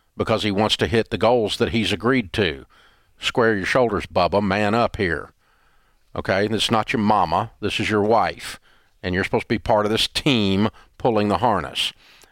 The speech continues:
And so you guys need to look out there in the future together, hold hands and go, "There's where we wanna go, and here's the price we're gonna pay to get to where we wanna go, and we both wanna get there, so we're both gonna pay that price." And that includes, "I'm gonna limit my personal spending to this,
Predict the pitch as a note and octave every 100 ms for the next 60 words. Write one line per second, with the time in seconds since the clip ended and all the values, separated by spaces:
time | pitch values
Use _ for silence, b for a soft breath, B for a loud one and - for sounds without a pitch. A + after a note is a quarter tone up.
0 | - F#2+ G#2 F#2+ G2+ A#2+ A2 A2+ F#2+ G2+
1 | A#2 B2+ B2+ C#3 C#3+ - A2+ - G2+ -
2 | G2+ E2+ A2+ G2+ F2 A2 A#2 A#2+ A2 G2
3 | G2 F#2 F2+ E2 G#2 B2+ B2+ D3 C#3 C3+
4 | B2 B2+ A#2 F#2 F#2 B B B G2+ F2
5 | C3 - A2+ - _ _ _ - C#3+ E3+
6 | F#3 - D#3+ D3+ C#3 - C3 A#2+ A2+ B
7 | B - C#3 C3 B2 B2+ A2+ A2+ G#2 G#2+
8 | G2+ G2+ F#2 F#2 F#2 G2 G2+ F#2+ E2+ A#2+
9 | C#3 C3 A#2+ G#2+ G#2+ - G2+ F#2+ B B
10 | - B2+ G2+ F#2 A2+ - A2 G#2 G#2 G2
11 | F#2 - F2+ F2 - G2+ A#2 A#2+ - A2+
12 | A2 G#2+ A#2 A2+ G#2 A2+ G#2 F#2+ A2+ D#3+
13 | E3 D#3 C#3+ - C#3+ B2+ G#2+ F#2 G#2 F#2
14 | A2 F#3+ -